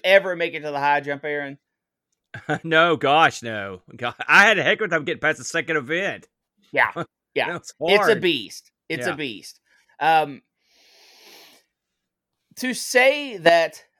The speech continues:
Speaker 1: the controls on Herbie are, oh, I mean, they're not bad, because what are they? They're a button press to run and then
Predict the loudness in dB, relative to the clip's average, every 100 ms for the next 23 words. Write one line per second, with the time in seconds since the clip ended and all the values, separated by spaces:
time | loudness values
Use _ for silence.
0 | _ _ _ -12 -10 -10 -10 -10 -4 2
1 | 2 2 -4 -8 -6 -4 -4 -4 -8 -12
2 | -16 _ -4 2 2 2 -2 -10 _ _
3 | _ _ _ _ _ _ -2 -2 -2 -4
4 | -2 4 2 2 2 2 2 -2 -4 -6
5 | -4 0 2 2 0 -4 -6 -2 -2 0
6 | -2 -2 0 0 0 -12 -8 -2 0 0
7 | -6 -10 -6 -4 -4 -6 -10 -10 -12